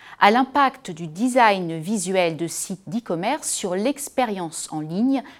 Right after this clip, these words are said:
de ces sites, tout en adoptant une approche de l'expérience centrée sur l'usage.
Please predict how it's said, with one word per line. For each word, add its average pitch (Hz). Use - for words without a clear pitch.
de 254
ces 277
sites, -
tout 254
en 208
adoptant 247
une 175
approche 247
de 170
l'expérience 160
centrée -
sur -
l'usage. 170